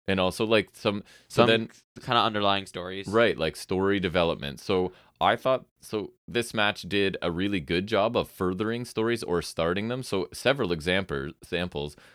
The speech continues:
Speaker 1: Lyra Valkyria, who looked really strong in this, she eliminated Cora Jade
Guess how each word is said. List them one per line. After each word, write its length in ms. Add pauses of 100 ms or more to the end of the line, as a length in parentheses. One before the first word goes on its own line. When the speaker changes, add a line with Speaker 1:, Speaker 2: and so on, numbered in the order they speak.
(120)
Speaker 1:
Lyra 340
Valkyria, 680
who 200
looked 320
really 200
strong 420
in 120
this, 160
she 200
eliminated 540
Cora 280
Jade 300